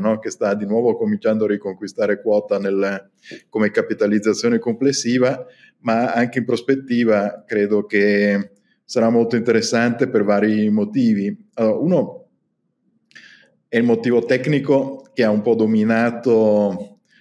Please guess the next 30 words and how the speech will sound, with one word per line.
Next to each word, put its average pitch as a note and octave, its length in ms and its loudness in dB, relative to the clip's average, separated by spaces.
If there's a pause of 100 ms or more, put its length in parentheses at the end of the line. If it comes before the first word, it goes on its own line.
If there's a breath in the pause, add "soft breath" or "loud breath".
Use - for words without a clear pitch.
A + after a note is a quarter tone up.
(240 soft breath)
gli A2 180 -2
ult-, A#2+ 320 2
le A#2 180 2
discussioni G#2+ 1600 0
de-, G2 200 -8
degli G#2+ 220 -2
ultimi A#2+ 320 -2
cicli, A2 440 -2
no? A#2 300 -2
Il G2 100 -12
famoso G2+ 420 -2
halving. G2+ 500 -2
Il - 920 -14
famoso A#2 340 2
halving C3+ 360 2
che B2+ 100 2
ha A2 60 4
determinato A2 760 0
poi G#2+ 200 2
quel G#2 260 0
picco A#2 340 -2
del G#2+ 160 2
duemiladiciassette A2 1200 0
e A2 100 -2
poi G#2+ 220 0
il G#2 120 -2
picco G#2 300 -4
del G2+ 160 0
duemilaventuno, G2+ 920 -2
no? F#2+ 280 -10